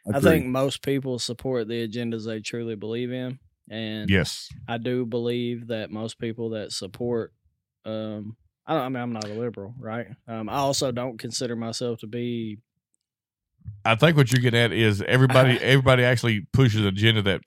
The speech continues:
Speaker 3: benefits themselves.
Speaker 1: that benefits themselves,
Speaker 3: Yeah,
Speaker 1: right? But just,
Speaker 3: absolutely.
Speaker 1: but just so liberal people will stand up and take a theoretical bullet for, uh, transgenders or something like that, even though they're not that themselves, is the same way that, like,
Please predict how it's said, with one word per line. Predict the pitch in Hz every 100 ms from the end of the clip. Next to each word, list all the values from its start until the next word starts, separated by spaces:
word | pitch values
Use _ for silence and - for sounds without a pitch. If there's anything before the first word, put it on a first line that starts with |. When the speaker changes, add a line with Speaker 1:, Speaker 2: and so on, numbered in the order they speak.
| -
Speaker 3:
benefits | 95 107 - 92
themselves. | 95 82 95 80
Speaker 1:
that | 143
benefits | 143 131 127 120
themselves, | 117 147 131
Speaker 3:
Yeah, | - -
Speaker 1:
right? | -
But | 135
just, | 233
Speaker 3:
absolutely. | 247 147 214 160
Speaker 1:
but | 147
just | 175 165
so | 160 147
liberal | 139 151 147 143 127
people | 139 135 123
will | 120
stand | - 131 131
up | 127 120
and |
take | 117 127 120 - _
a | 120 123 120
theoretical | - 147 131 135 127 123 113
bullet | 113 139 131 120
for, | - 123 117 120 117 110 104 _ _ _ _ _ _ _ _ _ _ _ -
uh, | 135 131 123 117 113
transgenders | - 139 123 127 135 131 120 113 107 123
or | 117 113 113 110 107 -
something | - 165 135 131
like | 123 117
that, | 131
even | 127 120 123
though | 120
they're | 110 127 147 127
not | 123 117
that | 120 117 87
themselves, | 110 107 135 123 113 113
is | 113 110
the |
same | - 131 123 117
way | 117 117
that, | 110 98
like, | 110 107 104